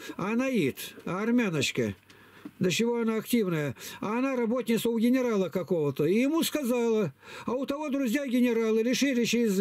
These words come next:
живого где-то найти моего. Прокурор Алтайского края, генерал-лейтенант Параскун Юрий Фёдорович. Он много сделал для нас.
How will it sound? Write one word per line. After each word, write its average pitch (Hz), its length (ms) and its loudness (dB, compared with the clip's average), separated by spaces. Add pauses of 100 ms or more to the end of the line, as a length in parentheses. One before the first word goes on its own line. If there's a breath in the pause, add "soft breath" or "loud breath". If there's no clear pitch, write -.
живого 254 420 0
где-то 202 260 0
найти 226 320 2
моего. 220 560 2 (720 loud breath)
Прокурор 233 440 -2
Алтайского 214 500 0
края, 233 220 2
генерал-лейтенант 202 800 2
Параскун 190 420 -2
Юрий 190 240 4
Фёдорович. 139 580 0
Он 196 180 2
много 220 360 2
сделал 214 400 2
для 202 200 2
нас. 185 340 0